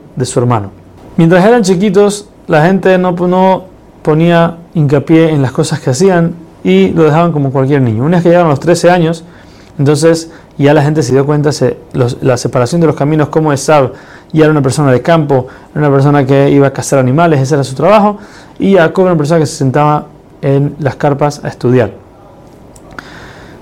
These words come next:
Pasó el día que Abraham Avinu fallece a los ciento setenta y cinco años, como vimos en la perashá pasada,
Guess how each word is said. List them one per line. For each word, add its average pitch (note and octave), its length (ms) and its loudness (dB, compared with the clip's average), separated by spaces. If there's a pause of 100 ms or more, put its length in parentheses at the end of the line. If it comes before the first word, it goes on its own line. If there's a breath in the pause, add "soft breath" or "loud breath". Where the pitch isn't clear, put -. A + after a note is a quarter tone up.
(100)
Pasó G3+ 260 2
el G#3 100 4
día G#3 260 6
que F#3+ 340 2 (140)
Abraham D3 320 4
Avinu E3 240 2
fallece F3 480 0 (320)
a C#3 80 0
los B2 160 0
ciento E3+ 240 2
setenta C3+ 340 -2
y B2 40 0
cinco D3+ 260 0
años, D#3 120 0
como A#2+ 280 -2
vimos C#3+ 420 0 (1400 loud breath)
en C3 160 2
la B2 140 0
perashá B2+ 280 -2
pasada, G3 460 -2